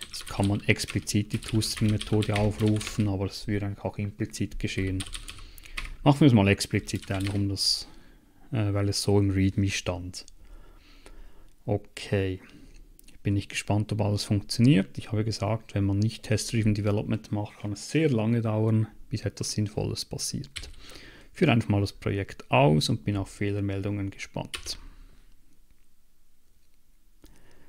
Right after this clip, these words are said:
Keine Fehlermeldung. Für eine nicht allzu schöne Ausgabe. Name plus minus, also hier Vereinsname plus Tore erzielt, minus Tore erhalten.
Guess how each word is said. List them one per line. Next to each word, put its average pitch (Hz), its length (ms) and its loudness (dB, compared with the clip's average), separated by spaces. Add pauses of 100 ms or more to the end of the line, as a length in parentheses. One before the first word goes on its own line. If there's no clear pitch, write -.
(120)
Keine 107 280 6
Fehlermeldung. 80 680 4 (1300)
Für 107 260 -2
eine 101 160 2
nicht 135 420 4
allzu 117 380 4
schöne 110 400 2
Ausgabe. 180 840 4 (1000)
Name 110 420 6
plus 107 360 -2
minus, 160 500 6
also 107 260 2
hier 110 180 4
Vereinsname 110 1080 4
plus - 380 -2
Tore 113 240 2
erzielt, 117 640 0
minus - 300 -6
Tore 107 260 0
erhalten. 147 560 2